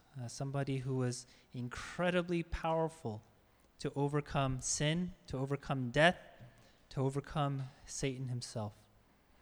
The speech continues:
And I just remember the imagery, uh, that we read in the book of Revelation, I think Revelation twelve, where Satan is thrown down.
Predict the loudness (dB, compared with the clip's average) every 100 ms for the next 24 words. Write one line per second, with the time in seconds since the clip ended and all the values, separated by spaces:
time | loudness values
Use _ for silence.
0 | -20 -12 -4 -2 -2 -2 -4 -2 0 2
1 | 4 2 2 0 0 0 -2 -2 -2 0
2 | 0 0 0 0 0 0 -2 -4 -2 0
3 | 2 2 0 -2 -4 -8 -14 -6 -2 0
4 | -2 -2 -4 -2 0 0 -4 -14 -20 -20
5 | -20 -20 -20 -6 -2 0 -2 -2 -2 -2
6 | -4 -6 -8 -2 4 6 8 8 8 6